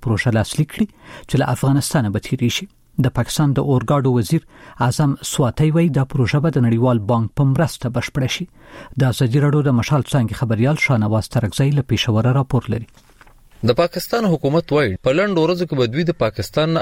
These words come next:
Speaker 2: افغانستان او بیا تر د ازبکستان د اورګاډي د پټلۍ یا ټریک د غځېدو په پروژیکټ دستخط وکړي. دغه منصوبه به د دریو فریقونو ترمنځ شروع کیږي چې نه یوازې د دغه هیوادونو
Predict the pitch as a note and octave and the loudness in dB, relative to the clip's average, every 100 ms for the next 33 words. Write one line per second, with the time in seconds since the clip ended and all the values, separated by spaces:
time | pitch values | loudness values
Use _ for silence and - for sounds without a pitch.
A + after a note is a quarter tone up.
0 | G#2+ F#2 G2 G2 - B2 - - - A2+ | 0 2 0 0 -2 -2 -6 -18 -4 -2
1 | B2+ G3 G#3 G3+ F#3+ G3+ G3 C#3 A#2 - | 0 0 0 -2 0 0 0 -2 -4 -4
2 | A2+ - E3 A2+ - C3 F#3 G#3 F3+ G3 | -4 0 0 -2 -2 0 2 0 2 0
3 | G3+ F3+ D#3 A#2+ D#3 F3 C#3+ A2 - D#3+ | 2 0 0 0 2 2 2 0 0 0
4 | E3+ C3+ A2 G2+ G#2+ C3 D3 A2+ - G#2+ | 0 -2 0 2 2 2 0 -2 2 2
5 | C3 D3+ G2+ F2+ G2 G2+ F2+ F#2+ - - | 2 0 0 0 -2 -2 -4 -4 -12 -20
6 | - A2+ A2 G#2 G#2+ - G#2+ G#2+ G#2+ G2+ | -4 0 2 0 -4 -2 0 2 2 2
7 | G#2+ G2+ A2+ G#2 G#2+ G#2 - A2+ G#2+ A2 | 0 2 0 0 0 0 -2 -2 0 0
8 | D#3 C#3+ B2+ B2+ A#2+ - G3 B2+ F#2+ - | 0 -2 -4 -2 0 0 0 0 -4 -10
9 | - - E3+ F#3 A3 G#3+ G#3+ G#3 G3+ F3+ | -8 0 0 2 2 2 2 0 -2 -2
10 | G3 E3 D3 C3 C3 F#3 | 0 2 2 2 2 0